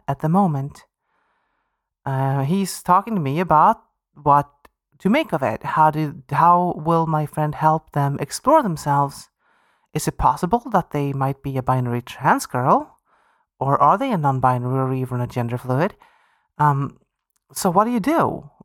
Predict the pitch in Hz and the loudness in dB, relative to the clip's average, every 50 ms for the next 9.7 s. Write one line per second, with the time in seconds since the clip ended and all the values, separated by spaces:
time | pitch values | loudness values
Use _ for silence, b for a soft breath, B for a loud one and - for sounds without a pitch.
0 | _ - 147 151 - - 202 226 226 214 196 185 180 185 180 165 165 180 190 190 | _ 0 0 2 4 6 6 6 4 2 0 -2 0 0 0 2 4 4 2 2
1 | - - 175 165 165 160 160 156 - _ _ 180 - - - - - 294 330 302 | 0 -2 0 0 0 0 -2 -4 -6 _ _ -8 -6 -6 -8 -4 0 0 0 0
2 | - - - - - - - - - 151 156 151 151 139 - - - 302 - _ | -2 -4 -6 -6 -8 -10 -6 -2 0 2 2 2 2 0 0 -2 -2 -2 -4 _
3 | _ - - 185 - - 196 302 339 339 160 139 139 143 139 135 - b b b | _ -2 -2 -2 2 0 0 2 2 0 0 2 0 0 0 -2 -6 b b b
4 | b b b b b 135 156 226 - - - - 175 147 135 131 131 127 127 - | b b b b b 2 2 2 2 0 -2 -2 -2 0 0 2 2 0 0 0
5 | 131 127 120 117 - - 214 294 339 277 190 156 143 - 135 131 131 143 165 202 | -4 -6 -6 -6 -6 -4 -2 0 2 2 2 2 0 0 -4 -6 -4 -4 -4 -2
6 | 220 240 220 - 180 170 156 - 165 160 156 147 147 160 170 175 - - - 175 | -2 -2 0 0 0 0 0 -2 -4 -4 -2 0 2 2 2 0 0 0 0 0
7 | 254 302 262 - - 151 143 135 - 156 151 147 147 147 147 - - 151 147 - | 2 2 0 0 -2 -2 -2 -4 -4 -6 -4 0 0 0 0 0 -2 -4 -4 -4
8 | - 147 160 - 139 151 151 151 - - - B B B B - - - 156 156 | -4 -4 -4 -2 -2 -4 -6 -6 -8 -14 -20 B B B B -6 -2 -2 -2 0
9 | - 165 156 151 147 143 135 - - 277 277 226 - - | 0 -2 -2 -2 -2 -2 -4 -4 -2 -2 -2 -2 -4 -6